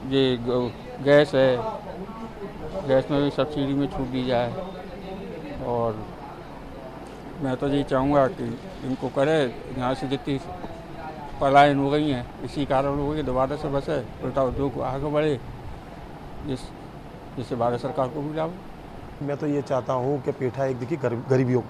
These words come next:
Speaker 2: गरीबों की मिठाई है और इसको किसान बड़ा उससे उगाता है और भाई, औरों के लिए तो खैर, जो रही अमीर लोग होते हैं, उनके लिए तो साहब बहुत मिठाइयाँ आई है, लेकिन ये गरीबों की मिठाई है।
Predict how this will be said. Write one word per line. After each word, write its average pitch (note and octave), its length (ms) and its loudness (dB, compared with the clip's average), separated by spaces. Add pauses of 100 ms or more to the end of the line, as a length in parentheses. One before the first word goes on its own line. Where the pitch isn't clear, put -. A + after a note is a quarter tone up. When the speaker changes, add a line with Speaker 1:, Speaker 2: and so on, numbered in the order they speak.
(140)
Speaker 2:
गरीबों B2+ 280 4
की G#2 80 -4
मिठाई G#2 280 -6
है F#2+ 180 -10 (760)
और G3 120 -2
इसको F3+ 220 -4
किसान D3+ 500 2
बड़ा D3+ 560 12 (160)
उससे D#3 280 0
उगाता B2+ 500 8
है C#3+ 200 6
और D3 240 4 (880)
भाई, F3 200 6
औरों D3+ 380 6
के D#3 120 0
लिए D#3+ 220 6
तो D#3+ 120 4
खैर, D#3 160 2
जो D3+ 180 4
रही C#3+ 300 2 (640)
अमीर D3 240 4
लोग D3+ 140 6
होते A#2+ 180 2
हैं, E3+ 80 6
उनके D3 180 2
लिए D3 140 4
तो D3 100 0
साहब D3+ 160 4
बहुत C3+ 160 4
मिठाइयाँ C3+ 440 2
आई C3+ 100 2
है, C3+ 140 0 (340)
लेकिन D#3+ 200 6
ये F#3 80 4
गरीबों D3+ 320 6
की C#3 100 0
मिठाई G#2+ 260 0
है। G2+ 160 -4